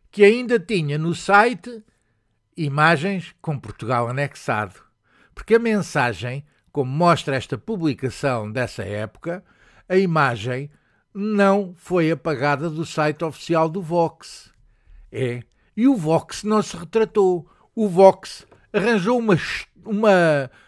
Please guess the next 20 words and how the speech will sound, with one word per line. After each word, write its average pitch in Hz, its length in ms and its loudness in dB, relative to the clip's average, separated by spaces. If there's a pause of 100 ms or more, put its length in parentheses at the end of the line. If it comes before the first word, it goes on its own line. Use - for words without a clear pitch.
(100)
uma 226 180 8
desculpa - 760 0
estúpida 220 1000 0 (260)
que - 80 -12
só 220 220 4
inocentes 175 680 2
é 190 80 2
que 151 100 -2
acreditam. 147 640 -2 (200)
Vejam 185 440 4
bem 208 260 4
a 196 40 4
desculpa 202 480 -2
do 151 140 -2
Vox. 95 580 -8 (1160)
Vox - 720 -2
esclareceu 190 640 0
que - 160 -8
a - 20 -4
imagem 135 680 -6